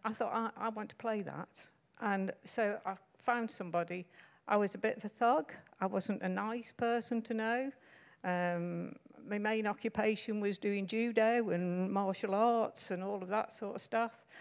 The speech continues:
Um, but the woman said, "You've got to go to Sunday school if you want to play this bass drum." Sunday s-, well, I weren't gonna put, be put off with that, so I went to Sunday school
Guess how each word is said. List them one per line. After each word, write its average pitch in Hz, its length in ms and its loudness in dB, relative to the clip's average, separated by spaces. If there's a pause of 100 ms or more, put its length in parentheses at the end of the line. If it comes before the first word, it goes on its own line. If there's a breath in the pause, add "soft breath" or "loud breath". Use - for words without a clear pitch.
(400 loud breath)
Um, 196 440 0
but 226 120 0
the 226 60 -2
woman 247 220 6
said, 202 280 4
"You've 214 80 -4
got - 180 2
to 220 60 4
go 208 60 4
to 208 140 -4
Sunday 202 320 0
school 185 280 -4
if 170 120 -6
you 202 80 -4
want 185 140 -2
to - 80 -10
play 190 180 -2
this 180 220 -4
bass 175 280 -4
drum." 170 280 0 (160)
Sunday 226 340 -2
s-, - 120 -6 (100)
well, 208 180 8
I - 40 4
weren't 214 240 2
gonna 202 180 2
put, - 340 -2
be 190 100 2
put - 300 -4
off 180 180 -6
with 160 140 -4
that, 214 300 2
so - 140 -2
I 175 80 -2
went 254 240 -4
to - 80 -16
Sunday 190 280 -4
school 196 460 -2